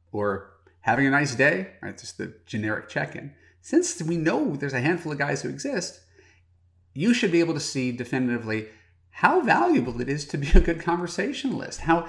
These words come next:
it's actually a skill to be able to make someone anticipate your next missive, right? So it's easy to understand why a guy would get lazy trying to juggle texts with so many women. How much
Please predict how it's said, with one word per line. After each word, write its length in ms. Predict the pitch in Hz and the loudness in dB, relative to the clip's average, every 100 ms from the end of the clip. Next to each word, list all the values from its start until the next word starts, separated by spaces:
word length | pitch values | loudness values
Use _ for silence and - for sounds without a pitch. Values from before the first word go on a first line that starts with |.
| - - | -6 -4
it's 160 | 151 | 2
actually 480 | 156 - - 165 156 | 2 2 -2 -4 -2
a 60 | - | -2
skill 500 | - - 226 294 277 | -4 -6 -6 -6 -6
to 140 | - | -6
be 120 | 127 120 | -4 -4
able 220 | 120 113 | -6 -8
to 340 | - 120 113 - _ | -6 -6 -6 -8 _
make 300 | 117 120 123 | -2 -2 -2
someone 300 | - 120 110 | -4 -2 -2
anticipate 760 | 107 107 113 - 107 107 101 90 | -2 -4 -8 -10 -8 -6 -6 -6
your 140 | 98 | -6
next 460 | 101 95 - - 104 | -6 -10 -14 -12 -8
missive, 400 | 104 - - - - - - - _ _ - | -6 -8 -10 -16 -20 -20 -20 -20 _ _ -10
right? 200 | 113 - - _ _ _ | -10 -10 -18 _ _ _
So 440 | - - 131 120 - _ - | -8 0 0 0 -8 _ -10
it's 160 | 143 - | -10 -4
easy 280 | 208 240 240 | -2 0 0
to 120 | 185 | 0
understand 580 | 160 160 147 151 143 123 | -2 -2 -4 -4 -4 0
why 180 | 107 139 | -2 -2
a 100 | 131 | -4
guy 560 | 117 123 101 95 143 - _ _ | 0 0 0 -4 -8 -16 _ _
would 140 | 123 123 | -6 -2
get 220 | 135 123 | -4 -4
lazy 580 | 127 247 233 123 139 - - _ | -4 -2 -2 -2 -4 -10 -20 _
trying 320 | - 156 170 | -2 2 2
to 80 | 170 | 0
juggle 340 | 135 139 135 131 | -2 0 0 -2
texts 380 | - - - | -2 -4 -4
with 80 | 139 | -8
so 220 | - - | -8 -6
many 200 | 156 170 | -6 -6
women. 300 | 190 277 285 | -4 -4 -4
How 180 | - - | -8 -10
much 220 | 214 - | -10 -10